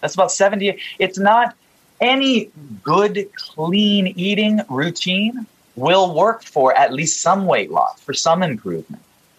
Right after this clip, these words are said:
Now, they'll, they'll plateau and we'll need to get strategic, but at least get the ball rolling.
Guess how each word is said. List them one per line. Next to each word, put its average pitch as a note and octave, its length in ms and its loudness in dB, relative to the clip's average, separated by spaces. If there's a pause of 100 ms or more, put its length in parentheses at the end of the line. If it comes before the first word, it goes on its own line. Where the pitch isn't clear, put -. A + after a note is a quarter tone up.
Now, C#3 120 2
they'll, A2 240 2
they'll - 200 0
plateau - 600 2
and B2+ 100 -4
we'll G#2+ 80 -2
need G2+ 140 -4
to F#2 80 -6
get - 160 -6
strategic, G3 580 -4 (260)
but C#3 100 2
at C3+ 140 2
least E3+ 280 -6
get A#3 140 -2
the A#3 60 -4
ball G3+ 320 4
rolling. D3+ 460 2